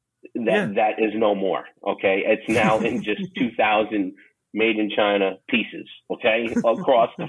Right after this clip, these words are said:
Speaker 1: floor, okay? <laughs> Apparently, I tear my rotator cuff
Speaker 2: Oh.
Speaker 1: in the process. So now here's a liability to this nurse. She shouldn't have done it. She's all nervous. They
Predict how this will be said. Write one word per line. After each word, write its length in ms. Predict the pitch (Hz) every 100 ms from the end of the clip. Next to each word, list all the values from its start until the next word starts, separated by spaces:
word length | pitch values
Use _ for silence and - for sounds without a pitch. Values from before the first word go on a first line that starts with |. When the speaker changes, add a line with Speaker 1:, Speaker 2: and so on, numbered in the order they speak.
| -
Speaker 1:
floor, 380 | 117 95 85 104
okay? 260 | 120 135 135 - 180 - - -
<laughs> 320 | 190 - 175 - - 160 190 - 214 180 147
Apparently, 880 | - - 170 180 208 151 135 127 _ _
I 140 | 120 110 -
tear 220 | 143 135
my 140 | 123 113
rotator 540 | 117 117 110 90 -
cuff 180 | - - _ _ _ _ _ _ _
Speaker 2:
Oh. 200 | 151 196
Speaker 1:
in 160 | 131 113
the 80 | 104
process. 520 | - 92 80 - - - - _ _ _
So 80 | -
now 320 | 120 123 120 110
here's 260 | 110 117 104
a 40 |
liability 600 | 95 92 85 87 85 82
to 80 | 78
this 160 | 76 76
nurse. 300 | 92 90 87 -
She 80 | 87 -
shouldn't 240 | 101 87
have 120 | 85 80
done 240 | 87 87
it. 200 | 92 - - - _
She's 220 | - 104
all 180 | 104 95
nervous. 300 | 95 95 87
They 100 | -